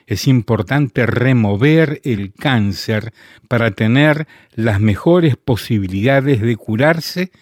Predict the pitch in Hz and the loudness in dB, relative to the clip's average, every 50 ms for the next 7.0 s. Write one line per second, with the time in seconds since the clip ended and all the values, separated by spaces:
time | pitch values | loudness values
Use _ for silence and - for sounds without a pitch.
0 | _ _ _ _ _ - 113 104 101 107 107 - - - 104 90 90 76 78 - | _ _ _ _ _ -2 0 0 2 0 0 -2 -6 -8 -8 -8 -8 -10 -12 -16
1 | - - - - - - _ _ _ _ _ _ _ _ _ _ _ _ - 135 | -20 -20 -20 -20 -20 -20 _ _ _ _ _ _ _ _ _ _ _ _ 0 2
2 | 120 101 92 85 80 _ - 82 71 _ _ _ _ _ _ _ _ _ 101 95 | 2 2 0 -2 -6 _ -18 -20 -20 _ _ _ _ _ _ _ _ _ -8 -4
3 | 107 123 131 120 - - 110 98 113 120 107 - - 101 87 80 78 78 - - | 0 0 0 0 -2 -4 -6 -4 -4 -4 -4 -4 -6 -6 -6 -8 -10 -16 -18 -20
4 | - _ _ _ _ _ _ _ _ _ _ _ 107 107 110 120 135 135 131 123 | -20 _ _ _ _ _ _ _ _ _ _ _ -2 0 2 4 4 4 4 4
5 | 131 120 110 104 101 101 101 101 101 95 - - - - 104 95 - - - 139 | 4 2 2 2 0 0 -2 -2 -4 -6 -8 -12 -10 -8 -8 -8 -8 -6 -4 -2
6 | 139 151 147 127 104 98 85 - - 92 - - - 165 180 175 175 180 180 | 0 0 0 -2 -2 -4 -6 -8 -10 -12 -8 -4 -2 0 0 0 0 -2 -4